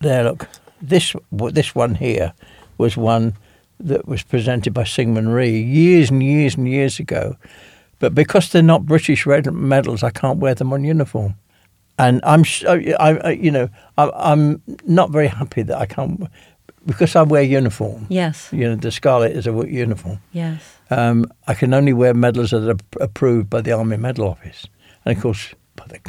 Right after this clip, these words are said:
Speaker 1: by the Queen, really.
Speaker 2: Right.
Speaker 1: But these, as these are not official, um, I'd love to be able to wear it, 'cause you should see, it's a very attractive medal.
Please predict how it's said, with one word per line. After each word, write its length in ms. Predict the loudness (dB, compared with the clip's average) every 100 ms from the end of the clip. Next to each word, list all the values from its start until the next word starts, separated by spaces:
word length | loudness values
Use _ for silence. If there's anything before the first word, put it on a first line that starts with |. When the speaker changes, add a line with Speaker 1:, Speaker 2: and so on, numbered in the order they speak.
| -12
Speaker 1:
by 140 | -6 -6
the 100 | -6
Queen, 360 | -8 -6 -4
really. 400 | -2 -2 -2 -4 -6
Speaker 2:
Right. 420 | -4 -4 -6 -8 -14 _ 0
Speaker 1:
But 160 | 2
these, 220 | 4 4 2
as 180 | 0
these 220 | 2 2 2
are 80 |
not 160 | 2 0
official, 600 | -4 -4 -4 -4 -6 -8 _ _ _ _ _ _ -4
um, 160 | -2 0
I'd 160 | 2
love 200 | 2 0
to 80 | 0
be 120 | -2
able 100 | -2
to 80 | -4
wear 180 | -6 -6
it, 80 | -2
'cause 180 | -2
you 80 | 0
should 200 | 0 0
see, 140 | 0 0
it's 200 | 0 -2
a 80 |
very 220 | 0 0 0
attractive 460 | 0 -2 -2 -4
medal. 340 | -2 -2 -4